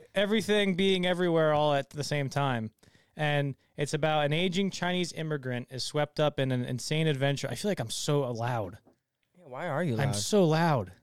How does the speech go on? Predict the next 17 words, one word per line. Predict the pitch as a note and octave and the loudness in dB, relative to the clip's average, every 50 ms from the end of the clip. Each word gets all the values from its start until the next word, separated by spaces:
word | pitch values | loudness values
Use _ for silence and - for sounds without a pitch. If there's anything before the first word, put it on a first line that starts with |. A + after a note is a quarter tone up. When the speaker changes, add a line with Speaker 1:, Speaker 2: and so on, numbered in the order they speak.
| _ _ _ _ - | _ _ _ _ -8
Speaker 2:
I | C#3 | -6
don't | E3+ F#3 | -4 -2
know | E3 C3 | -2 -2
why | A2+ A2+ A#2+ C#3+ C#3 | -2 -2 0 0 0
that | B2+ A#2+ A#2 | 0 0 0
is. | C3+ D3 A#2+ G#2 - - - _ - | -2 -2 -4 -6 -8 -12 -18 _ -2
Speaker 1:
You're | D#3 D#3 | 2 2
gonna | E3+ E3+ | 2 2
have | E3 - | 2 0
to | - D3 | 0 2
edit | C3+ C#3+ C#3+ C3 - | 4 4 4 2 2
that. | - A#2 G#2+ G#2 - _ _ | 0 -2 -2 -2 -6 _ _
All | - E3+ | 0 2
right. | E3+ D3+ C3 D3 | 2 2 2 0
Speaker 2:
Yeah, | D#3 C#3 C3 D3 D3+ | 0 -2 -2 -4 -4
I'll, | D#3 C3+ | -4 -6
I'll | D#3 | -6